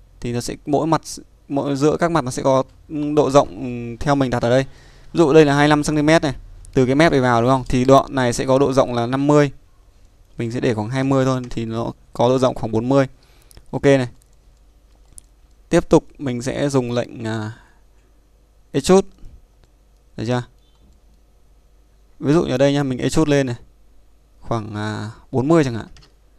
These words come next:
Đấy. Sau đó mình sẽ bật bảng M lên chẳng hạn. Vì đây là cái, một cái bách gỗ. Mình đổ chất liệu gỗ cho nó, mình chọn ô vật liệu khác. Mình đặt tên là gỗ. Gỗ. Ốp chẳng hạn. Được chưa?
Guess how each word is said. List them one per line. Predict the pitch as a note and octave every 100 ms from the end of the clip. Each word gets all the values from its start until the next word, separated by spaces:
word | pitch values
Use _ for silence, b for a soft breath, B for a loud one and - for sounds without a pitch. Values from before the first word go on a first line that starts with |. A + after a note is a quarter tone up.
| _ _ _ _ _ _ _ _ _ _ _ _ - -
Đấy. | A#2 A#2 - _ _ -
Sau | - D#3
đó | D3
mình | D#3 C3
sẽ | D3+
bật | D#3 C#3+
bảng | B2 A#2+
M | B2 B2+
lên | C3+
chẳng | A#2
hạn. | A2 - - _ _ _
Vì | C#3
đây | C#3+ D#3
là | D3 C3
cái, | C3 B2+ C#3+
một | D3 C3+
cái | C3
bách | E3
gỗ. | D#3 D#3+ - E3+ - _ _ _ _ _ - -
Mình | C3
đổ | C3+ A2
chất | A#2 D#3
liệu | C#3
gỗ | C3+ D#3
cho | D#3+
nó, | C3+
mình | C#3
chọn | C3+ -
ô | C3+ C#3+ C#3+
vật | C3+
liệu | C3 -
khác. | - E3+ F3 _ - - _ _ -
Mình | B2
đặt | B2
tên | - C#3
là | C3
gỗ. | B2+ C3+ E3+ - _ _ _ _ _ _ _ _ _ _ _ _ C3+
Gỗ. | B2+ D#3 D#3 - _ - - _ _
Ốp | E3 D#3+ -
chẳng | A2
hạn. | A2 - - _ B2+
Được |
chưa? | A#2+